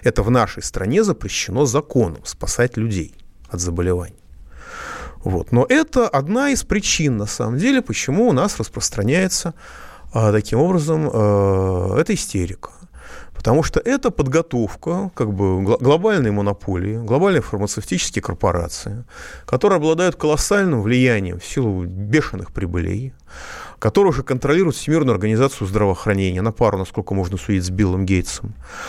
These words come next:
Они сейчас будут пробивать закон об обязательной вакцинации. Что если вы себе и своим детям не сделаете вакцину, то вы должны сесть или лечь, или с вами будут делать что-нибудь еще.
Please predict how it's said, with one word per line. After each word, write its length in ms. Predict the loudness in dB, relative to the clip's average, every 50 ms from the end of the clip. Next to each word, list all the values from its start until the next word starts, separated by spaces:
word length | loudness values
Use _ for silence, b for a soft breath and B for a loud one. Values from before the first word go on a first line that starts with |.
| B B B B
Они 260 | 0 2 4 4 2
сейчас 400 | 0 -2 -2 0 2 2 2 2
будут 320 | 0 0 2 2 2 2 0
пробивать 440 | 0 0 2 4 4 4 4 2
закон 360 | 0 -2 -4 -2 -2 -2 0 0
об 140 | 0 0
обязательной 560 | -2 -2 -2 0 0 0 0 0 -2 -2 0 -2
вакцинации. 640 | -2 -4 -6 -10 -10 -10 -12 -14 -18 -20 -20 -20 -20 -20 -20 _ _ B B B B B B B B
Что 200 | B 0 2 2
если 260 | 4 4 2 0 0
вы 260 | 2 2 2 2 4 2
себе 460 | 2 0 0 -2 0 2 2 2 0
и 20 |
своим 320 | 0 -4 -4 -2 -2 0 0
детям 380 | 0 0 0 -2 -4 -6 -4
не 80 | -4 -4
сделаете 560 | -4 -2 0 0 0 0 0 -4 -4 -2 -2
вакцину, 500 | -2 -2 -2 -2 0 2 2 2 0 0 -4 B B B B B B B B B
то 120 | 2 4
вы 120 | 4 4 4
должны 440 | 4 4 2 2 0 -2 -4 -4 -2
сесть 520 | 0 2 2 2 2 0 -4 -10 -12 -8 -4
или 240 | -2 0 2 2 4
лечь, 320 | 4 4 2 2 -2 -4
или 80 | -6 -6
с 140 | -6 -2 0
вами 160 | 0 0 0
будут 240 | 0 0 0 0 2
делать 200 | 2 2 0 0
что-нибудь 480 | -2 -2 0 0 0 0 0 -4 -6 -10
еще. 300 | -12 -12 -12 -12 -14 -16